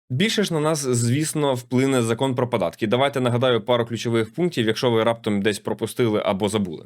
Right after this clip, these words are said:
Законом передбачено підвищення військового збору з усіх доходів громадян з півтора відсотків до п'яти відсотків, за виключенням військовослужбовців, звісно. А також встановлення військового збору для фоп. І для фопів третьої групи це буде ро-, у розмірі одного відсотку від доходу.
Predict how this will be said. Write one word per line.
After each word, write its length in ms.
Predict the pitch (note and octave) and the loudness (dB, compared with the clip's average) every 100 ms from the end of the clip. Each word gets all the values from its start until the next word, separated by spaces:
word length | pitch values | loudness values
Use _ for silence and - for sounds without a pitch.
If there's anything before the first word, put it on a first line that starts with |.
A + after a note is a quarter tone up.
| - - | -14 -4
Законом 360 | B2 G3 F3 | 0 2 2
передбачено 520 | C#3+ C#3 C#3 B2+ B2 | 0 0 0 0 -2
підвищення 500 | G#2 E3 E3 E3+ B2+ | -2 -2 -2 0 0
військового 460 | A#2 B2+ E3+ D#3+ D#3 | 0 0 0 0 0
збору 420 | B2 G2 F#2+ B2+ | 0 0 2 2
з 100 | B2 | 0
усіх 400 | B2+ B2 E3 D#3 | -2 -2 -4 -2
доходів 400 | C3 B2 C#3 C#3 | -4 0 0 0
громадян 500 | B2 B2 G2+ F#2 G2+ | 2 2 2 0 0
з 220 | G2+ A#2+ | -2 -2
півтора 400 | C3 D#3 C3 B2 | -2 -4 0 0
відсотків 480 | A#2+ A#2+ A2+ - F#2+ | 0 -2 -4 -4 -8
до 140 | F#2 C3 | -4 -2
п'яти 240 | C3+ G#2+ | -2 -2
відсотків, 520 | F#2+ G2+ G2+ - D3 _ - - A#2+ | -2 -2 -2 -2 -4 _ -20 -16 -6
за 260 | A2+ C3+ | 2 2
виключенням 760 | A#2+ C3 A#2+ A2+ A2+ A2 G#2 G2 | 2 0 -2 -2 0 2 2 0
військовослужбовців, 840 | G#2+ - G2+ G#2 F#2+ F#2 - F#2+ | -2 -4 -2 -4 -2 -4 -4 -14
звісно. 400 | F#2 G2 - F#2+ - | -10 -10 -8 -12 -6
А 100 | - | 0
також 320 | B2 B2+ F3+ F#3+ | 0 2 -2 -2
встановлення 460 | - C#3+ D#3+ E3+ | -4 0 0 0
військового 500 | B2+ A#2+ D#3+ D#3+ D3 | 0 0 0 0 0
збору 300 | A#2+ C3+ D3+ | 0 0 0
для 140 | C3+ B2 | 0 -2
фоп. 320 | G2 A2+ - - | 0 -2 -4 -6
І 120 | C#3 | -2
для 160 | C#3 | -2
фопів 320 | C3+ D#3+ D#3 B2 | 0 -2 -4 -2
третьої 380 | C3 C#3+ C3+ | -2 0 0
групи 360 | A2+ A#2 B2+ F3+ | 0 0 0 -2
це 180 | F3+ C#3+ | 0 -4
буде 340 | C#3 C#3+ C3+ | -2 0 2
ро-, 160 | A#2+ - | 0 -4
у 160 | - A#2+ | -2 2
розмірі 420 | C#3 D3+ D3+ C#3+ | 2 2 0 0
одного 600 | - B2+ B2+ B2 C3+ B2 | 0 -2 0 0 0 -2
відсотку 520 | A2+ G#2 D3 - C3+ | -4 -2 -4 -2 -4
від 280 | G2 B2 B2+ | -2 -4 -4
доходу. 520 | B2+ A2 A2 D#2 - | -4 -4 -4 -10 -12